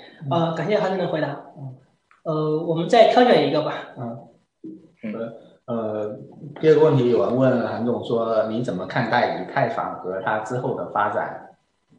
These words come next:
Speaker 2: 呃，以太坊它是智能合约这个概念的，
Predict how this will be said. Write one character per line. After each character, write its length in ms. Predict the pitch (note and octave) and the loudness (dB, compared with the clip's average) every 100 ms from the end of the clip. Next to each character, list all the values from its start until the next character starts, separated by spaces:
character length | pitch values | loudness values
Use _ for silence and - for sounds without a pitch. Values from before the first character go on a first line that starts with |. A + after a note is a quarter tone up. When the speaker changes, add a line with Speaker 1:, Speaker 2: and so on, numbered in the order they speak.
| - - _ C#5 _ _ _ _ _ _ _ _ _ - - - - | -20 -20 _ -20 _ _ _ _ _ _ _ _ _ -20 -20 -18 2
Speaker 2:
呃， 280 | C3+ B2+ B2+ | 8 8 8
以 140 | A#2+ | 4
太 180 | - G#3+ | 8 10
坊 340 | G3+ B2+ G2 G#2 | 10 8 6 2
它 160 | C3 | 4
是 200 | - D#3 | 4 2
智 180 | - A2+ | -2 0
能 160 | C3+ G#2+ | 2 2
合 160 | G2+ | 0
约 100 | G#2+ | -2
这 140 | A#2 B2+ | -2 0
个 120 | G#2+ | 2
概 220 | D#3 A#2+ | 4 4
念 280 | A#2+ G#2 G2 | 4 0 -2
的， 360 | F#2+ F#2 F#2 | -2 -2 -4